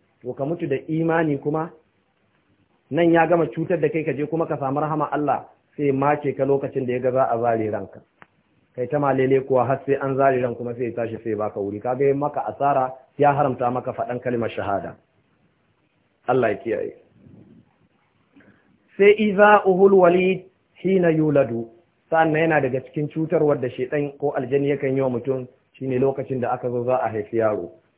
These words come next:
Annabi sallallahu alaihi wasallama cikin hadisin Bukhari yace duk ɗan da aka zo za a haifa yana faɗowa sai shaitan ya shafe shi sai ya fashe da kuka. Yace sai dai Maryam da ainihin Annabi Isa. Su kam shaitan bai samu dama ya ainihin shafe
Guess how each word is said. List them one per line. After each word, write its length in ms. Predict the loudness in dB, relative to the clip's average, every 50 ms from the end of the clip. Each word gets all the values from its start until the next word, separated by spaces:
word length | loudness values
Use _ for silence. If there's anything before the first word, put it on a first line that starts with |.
| _ -8
Annabi 280 | -4 -4 -4 -4 -4 -4
sallallahu 500 | -4 -2 -2 -2 0 2 4 4 4 4 2
alaihi 200 | 0 0 -2 -2
wasallama 420 | -4 -4 -4 -4 -2 -2 -2 -4 -6
cikin 200 | -8 -10 -10 -8
hadisin 520 | -6 -6 -6 -6 -6 -6 -8 -8 -8 -8 -6 -6
Bukhari 480 | -6 -2 4 4 6 6 4 2 -2 -6 -10 -18 _ _ _ _ -8
yace 320 | -8 -8 -6 -6 -6 -6
duk 180 | -4 -6 -8 -10 -8 -4
ɗan 200 | -2 0 0 0 -2
da 60 | -4 -4
aka 240 | -6 -4 -4 -4
zo 160 | -4 -4 -4 -2
za 120 | -2 -2 -2 -2
a 40 |
haifa 440 | -4 -6 -6 -4 -4 -4 -4 -4 -6 -10 -16 _ _ _ _ _ -6
yana 380 | -4 -2 -2 -2 -2 -4 -4 -4 -2
faɗowa 840 | 0 2 2 2 0 0 -2 -2 0 2 2 4 4 4 2 2 -2 -6 -10 _
sai 120 | -6 -6 -6
shaitan 340 | -6 -6 -4 -2 -2 -2 -2
ya 80 | -4
shafe 320 | -6 -6 -8 -8 -8 -10 -10
shi 120 | -10 -10
sai 120 | -6 -6 -6
ya 60 | -6
fashe 260 | -6 -6 -6 -6 -6 -6
da 80 | -6
kuka. 420 | -6 -6 -8 -8 -6 -6 -8 -8 -8 -12 _ _ _ _ _
Yace 360 | -10 -10 -8 -8 -8 -8 -6 -4
sai 200 | -2 -2 -2 0
dai 140 | 0 0 0
Maryam 500 | 0 0 0 0 0 0 0 0 -2 -6 -12 _ _ _ _ -12
da 120 | -10 -6
ainihin 380 | -4 -4 -2 -2 -4 -6 -6 -8 -6
Annabi 320 | -4 -4 -4 -4 -4 -8 -10
Isa. 340 | -12 -12 -12 -12 -12 -12 -12 -16 _ _ _ _ _ _
Su 140 | -8 -6 -6
kam 200 | -4 -6 -6 -6
shaitan 340 | -6 -6 -6 -4 -4 -4 -4
bai 140 | -4 -4 -4
samu 220 | -6 -6 -6 -4 -2
dama 360 | -2 -2 -2 -2 -2 -2 -2
ya 160 | -2 -2 -4 -4
ainihin 420 | -4 -4 -4 -4 -4 -6 -6 -6
shafe 360 | -6 -6 -6 -6 -4 -4 -6